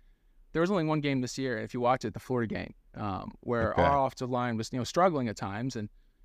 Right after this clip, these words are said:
Speaker 1: in those moments, Jordan Travis, you know, he said, you know, "It's on me. Like, I'm gonna go win this, this, this damn game." And, uh,
Speaker 2: Yeah.
Speaker 1: he went and won the football game for us. There's a couple of sliding touchdowns. They're like, it was a big deal that game where Jordan was, you know,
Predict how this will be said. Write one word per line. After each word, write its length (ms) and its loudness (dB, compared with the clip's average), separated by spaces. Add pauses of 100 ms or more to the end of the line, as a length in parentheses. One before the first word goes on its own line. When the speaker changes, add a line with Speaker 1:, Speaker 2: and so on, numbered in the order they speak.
(140)
Speaker 1:
in 120 -2
those 220 2
moments, 480 0
Jordan 260 0
Travis, 460 0
you 120 -4
know, 120 -6 (300)
he 160 -4
said, 320 0 (400)
you 80 -8
know, 180 -4 (280)
"It's 120 -2
on 220 4
me. 300 0
Like, 160 -2
I'm 160 2
gonna 140 0
go 100 2
win 200 0
this, 240 -4
this, 240 -6
this 220 -6
damn 280 0
game." 320 -2 (200)
And, 360 -2
uh, 260 0
Speaker 2:
Yeah. 140 6
Speaker 1:
he 60 4
went 140 0
and 120 0
won 120 2
the 40 -4
football 280 -2
game 220 -6
for 260 -8
us. 180 -16 (380)
There's 120 0
a 60 -2
couple 280 2
of 120 2
sliding 400 2
touchdowns. 560 0
They're 140 0
like, 220 -2
it 320 -10
was 160 -4
a 60 -4
big 220 -2
deal 220 2
that 160 2
game 300 -2
where 100 -2
Jordan 300 0
was, 160 -4
you 60 -2
know, 160 -4